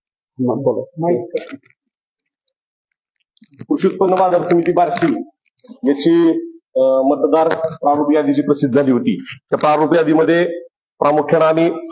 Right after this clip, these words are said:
Speaker 2: हमाल तोलार आणि व्यापारी या दोन मतदारसंघामध्ये, त्याचबरोबर काही सोसायटी मतदारसंघामध्ये नावं चुकल्याच्या वगैरे हरकती दाखल केलेल्या आहेत. या ठिकाणी महाविकास आघाडी म्हणून आदरणीय सोपल साहेब, आदरणीय विश्वास भाऊ, आदरणीय जिवंत तारगडे आणि सर्व आमची टीम उपस्थित आहे.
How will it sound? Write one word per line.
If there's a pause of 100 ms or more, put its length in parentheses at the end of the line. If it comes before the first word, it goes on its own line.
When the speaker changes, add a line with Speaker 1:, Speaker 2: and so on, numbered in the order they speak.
Speaker 2:
हमाल
तोलार
आणि (280)
व्यापारी
या
दोन
मतदारसंघामध्ये,
त्याचबरोबर (460)
काही
सोसायटी
मतदारसंघामध्ये
नावं
चुकल्याच्या
वगैरे
हरकती
दाखल
केलेल्या
आहेत. (360)
या
ठिकाणी
महाविकास
आघाडी
म्हणून
आदरणीय
सोपल
साहेब, (340)
आदरणीय
विश्वास
भाऊ, (160)
आदरणीय
जिवंत
तारगडे (280)
आणि
सर्व
आमची
टीम (140)
उपस्थित
आहे.